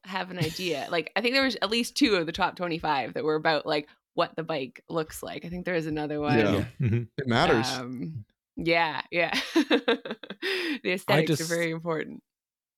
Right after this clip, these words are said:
Speaker 2: They are important. I mean, it's funny 'cause a bike, a bike is like a make-believe thing anyway. Do you know what I mean? It doesn't have to look any certain way.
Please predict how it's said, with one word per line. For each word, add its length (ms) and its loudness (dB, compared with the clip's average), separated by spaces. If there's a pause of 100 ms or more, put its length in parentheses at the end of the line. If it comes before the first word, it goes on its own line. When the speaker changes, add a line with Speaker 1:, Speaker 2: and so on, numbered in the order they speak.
(380)
Speaker 2:
They 100 4
are 160 6
important. 360 -2
I 20 2
mean, 200 2 (920)
it's 120 -2
funny 160 2
'cause 140 -6
a 40 4
bike, 500 0 (280)
a 80 -2
bike 280 2
is 80 2
like 140 0
a 40 2
make-believe 500 0
thing 160 -2
anyway. 380 -2 (180)
Do 60 -8
you 40 -4
know 60 -4
what 80 -4
I 20 -2
mean? 140 -2
It 60 -6
doesn't 200 0
have 240 -2
to 100 -2
look 140 0
any 140 0
certain 360 -2
way. 280 -6